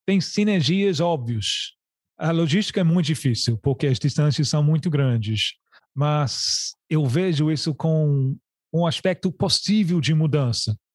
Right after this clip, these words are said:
de equilibrar o jogo com a Europa. No curto prazo, agora, nessa Copa, eu acho que a gente tem que prestar homenagem para o espírito de sacrifício dos jogadores. Né? Eles são muito criticados quando eles, eles moram fora do país, né? São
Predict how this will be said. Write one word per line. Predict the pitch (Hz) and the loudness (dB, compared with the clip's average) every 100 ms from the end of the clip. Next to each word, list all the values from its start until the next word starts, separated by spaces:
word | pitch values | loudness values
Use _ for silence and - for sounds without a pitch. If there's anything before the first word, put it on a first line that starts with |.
| - | -8
de | 151 127 147 - | -2 2 2 2
equilibrar | 143 - 165 143 147 139 | -2 0 0 2 0 0
o | 139 | 2
jogo | 123 143 135 127 117 _ _ _ - | 2 2 2 0 -2 _ _ _ -2
com | 139 131 113 104 | 0 2 0 -2
a | 135 | 0
Europa. | 131 117 107 113 113 _ _ _ - | 2 0 -2 -6 -6 _ _ _ -6
No | 160 | -6
curto | - 208 202 139 | 0 -2 0 -2
prazo, | - 123 117 107 117 _ _ _ - | 0 0 0 -2 -6 _ _ _ -8
agora, | 123 110 165 160 131 110 - | -4 -2 0 0 -2 -4 -2
nessa | 147 156 139 | 0 0 0
Copa, | - 123 110 131 123 - - - | 0 0 0 -2 -2 -10 -10 -2
eu | 190 | 0
acho | 202 - | 0 0
que | 220 | 0
a | |
gente | 190 202 - | 2 2 0
tem | 196 214 | 0 0
que | - 202 185 165 151 - 180 | 2 2 2 2 0 -2 -4
prestar | 185 175 170 | -2 0 2
homenagem | 156 139 156 151 165 | 2 2 2 2 0
para | 160 156 | 0 2
o | 156 | 0
espírito | - - 160 156 156 | 0 -2 0 0 0
de | 160 | 0
sacrifício | - 151 175 - 139 127 - 165 | 0 0 -2 0 0 0 0 0
dos | 165 | 2
jogadores. | 165 175 185 156 147 120 107 - _ _ _ _ _ | 0 0 0 0 0 -2 -4 -10 _ _ _ _ _
Né? | 143 156 | -2 0
Eles | 175 | 2
são | - 311 294 | 2 0 0
muito | 269 277 277 214 | 0 0 -2 -2
criticados | 196 - 147 143 120 113 113 | -2 -2 0 0 0 -2 -2
quando | 151 | 0
eles, | 143 127 | 2 2
eles | 180 143 | 2 2
moram | 131 156 151 | 2 2 0
fora | - - 147 139 | -2 -2 0 0
do | 127 | -2
país, | 120 131 117 117 110 95 | -2 0 2 2 2 0
né? | 123 135 | 0 2
São | - | 0